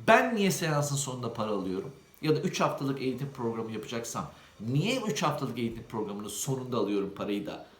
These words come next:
sen peşin alıyorsun? Düş-, düşündünüz bunu yani? Köpek eğitim çiftlikleri parayı neden peşin alır?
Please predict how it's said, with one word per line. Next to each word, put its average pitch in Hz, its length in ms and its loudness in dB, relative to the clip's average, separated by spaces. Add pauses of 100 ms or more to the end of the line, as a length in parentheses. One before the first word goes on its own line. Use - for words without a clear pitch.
(120)
sen 147 300 2
peşin 107 280 -2
alıyorsun? 92 380 -4 (1300)
Düş-, 139 220 -2
düşündünüz 214 500 -2
bunu 101 120 -4
yani? 90 200 -4
Köpek - 340 -4
eğitim 165 340 -2
çiftlikleri - 720 -6 (340)
parayı 190 380 4
neden 180 280 4
peşin - 260 -4
alır? - 200 -16